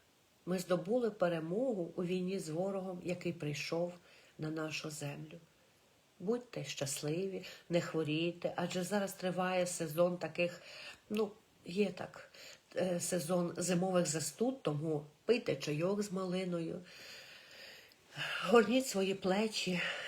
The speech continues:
горніть своє тіло в теплесенькі коцики, але ніколи не забувайте про те, що в цю мить,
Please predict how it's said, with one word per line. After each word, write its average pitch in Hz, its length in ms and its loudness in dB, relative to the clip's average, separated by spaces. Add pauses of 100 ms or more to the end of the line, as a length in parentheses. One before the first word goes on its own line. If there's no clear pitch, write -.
(280)
горніть 202 360 0
своє 175 280 2
тіло 175 500 2
в - 40 -14
теплесенькі 175 680 0
коцики, - 600 -4 (440)
але 170 360 -2 (140)
ніколи 214 500 4
не 202 120 2
забувайте 165 720 -4 (420)
про 139 160 -2
те, 165 320 -4 (520)
що 143 420 -6 (180)
в - 120 -14
цю 185 320 0
мить, 185 420 -6